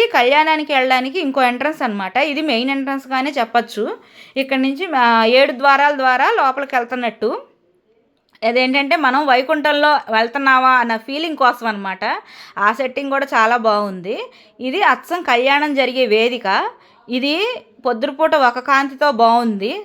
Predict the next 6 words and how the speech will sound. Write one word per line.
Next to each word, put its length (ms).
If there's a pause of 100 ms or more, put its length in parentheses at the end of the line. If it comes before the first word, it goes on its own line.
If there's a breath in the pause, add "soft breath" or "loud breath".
రాత్రి 360
అయ్యేసరికి 680
విద్యుత్ 380
దీపాల 380
అలంకరణలతో 720
కానీ, 440